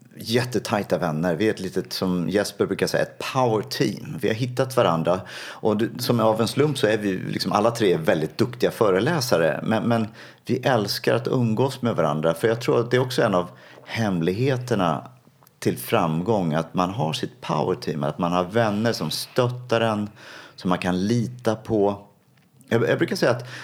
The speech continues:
man, vänskap har tre cirklar. Man har den inre cirkeln av vänskap som är de här människorna som man verkligen kan lita på, eh, som man kan ringa mitt i natten och man vet att de kommer inte bli arga. Har jag ett problem så kommer de hjälpa mig med det.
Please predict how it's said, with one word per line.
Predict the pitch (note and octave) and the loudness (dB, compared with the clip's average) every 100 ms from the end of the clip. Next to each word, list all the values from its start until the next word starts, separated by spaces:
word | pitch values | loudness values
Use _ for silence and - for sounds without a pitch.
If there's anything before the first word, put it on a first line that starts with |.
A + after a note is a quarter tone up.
| - | -16
man, | - B2 B2 F2 | -2 -2 0 0
vänskap | B2+ B2 A2+ - C#3+ C3+ | 2 4 2 2 0 2
har | |
tre | G#2 - G#2+ G2+ | -2 0 2 2
cirklar. | - A#2 F2 D#2+ - - - - - - _ _ _ - _ _ - | 2 0 0 -2 -2 -2 -2 -8 -18 -20 _ _ _ -20 _ _ -4
Man | G2+ G#2 | 0 4
har | G#2+ | 4
den | G#2+ | 2
inre | D3 C3+ B2 A#2 | 0 2 2 2
cirkeln | - G#2+ F2+ G2+ F2 | 2 2 2 0 2
av | F2 D#2+ | 2 2
vänskap | F2 D2 - E2+ | 0 0 -2 -2
som | - A2 | 0 0
är | C#3 | 2
de | A2 | 2
här | F2 | 2
människorna | F2 E2 F2 E2 | 2 0 -4 -4
som | F#2 | -2
man | F#2 F2 | 0 2
verkligen | F2 E2+ D#2 | 0 0 -4
kan | E2+ | -2
lita | G#2 B2+ B2 B2 | 0 0 0 -2
på, | B2 A2+ A2 - - - - - - | 2 2 0 -6 -20 -20 -20 -20 -18
eh, | - G#2 G2 F#2 | -2 2 4 4
som | F2+ | 0
man | G2 | -2
kan | F#2+ G2 | 0 2
ringa | G2+ F#2+ | 2 2
mitt | F#2+ F#2 | 2 0
i | F2+ | 2
natten | F#2+ - G#2 | 0 0 0
och | F#2+ | 2
man | G2 | 2
vet | F#2 G2 - | 2 0 0
att | F2 - - | -2 -2 -14
de | - G2 | -2 -2
kommer | G#2+ G#2+ | 0 0
inte | G2 | 2
bli | G2+ | 2
arga. | G#2 F2+ F2+ G#2 | 2 2 2 2
Har | - A2+ G#2+ | 0 0 2
jag | |
ett | F#2 | 0
problem | - E2 F2+ D#2+ | -2 0 2 2
så | - E2+ | -2 -6
kommer | F#2+ | -2
de | F#2 F#2 | 0 2
hjälpa | F#2+ - | 2 0
mig | G2+ F2 | 0 0
med | B1 | -2
det. | - - | -2 -4